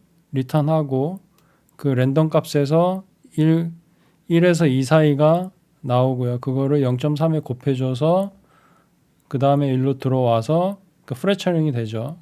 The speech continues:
그 다음에 여기로 들어와서 아웃풋이 되고 그 다음에 또 들어와서는 또 이, 이터레이션 값이 바뀌죠. 어, 영이었다가 또 이제 일로 바뀌고 그럼 일에서 다시 랜덤 값이 나오고 이렇게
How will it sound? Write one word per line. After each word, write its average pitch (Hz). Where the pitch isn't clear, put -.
그 127
다음에 127
여기로 127
들어와서 127
아웃풋이 131
되고 147
그 -
다음에 143
또 190
들어와서는 151
또 147
이, -
이터레이션 160
값이 135
바뀌죠. 131
어, 135
영이었다가 143
또 156
이제 127
일로 147
바뀌고 123
그럼 139
일에서 135
다시 127
랜덤 120
값이 123
나오고 123
이렇게 120